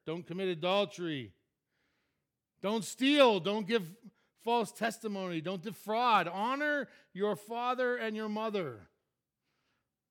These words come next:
And this young man says, "What? I already do that, right?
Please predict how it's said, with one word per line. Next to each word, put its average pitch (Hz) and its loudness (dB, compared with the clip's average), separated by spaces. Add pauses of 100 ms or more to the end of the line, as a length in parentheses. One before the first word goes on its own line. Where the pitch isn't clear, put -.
(2250)
And 175 -4
this 180 -4
young 226 0
man 233 2
says, 185 0
"What? 175 0 (3500)
I 156 -2
already 185 0
do 196 -2
that, 151 0
right? 160 -4